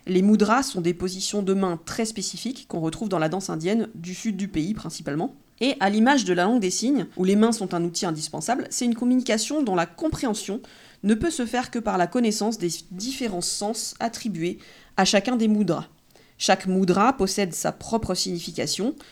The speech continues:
qui peut changer en fonction du contexte dans lequel il est utilisé. Ces danses classiques ont pour thèmes principaux des histoires tirées des épopées religieuses, que le spectateur averti peut donc suivre comme si on lui racontait une histoire ou qu'elle se déroulait devant ses yeux. La danse,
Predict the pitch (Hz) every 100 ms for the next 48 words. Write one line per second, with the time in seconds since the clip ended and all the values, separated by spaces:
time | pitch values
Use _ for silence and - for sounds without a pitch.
0 | - - 233 220 233 220 196 208 262 214
1 | 175 165 - 233 214 170 190 214 175 170
2 | 160 220 220 180 180 - 175 180 156 -
3 | _ _ - - - 208 196 196 - 165
4 | - 269 - - 190 - - 175 165 -
5 | 294 - 208 165 240 196 175 - 185 180
6 | - 185 180 170 - 170 175 185 214 220
7 | 214 185 165 156 143 151 302 147 - _
8 | 262 240 220 - 220 190 - 180 - 262
9 | 202 - - 240 - - - - 311 214
10 | 202 - 196 214 - 220 214 302 240 185
11 | 190 196 190 269 180 165 - 143 214 -
12 | - 262 262 214 196 175 185 185 214 185
13 | 170 175 160 151 - _ _ - _ 180
14 | 170 196 277 -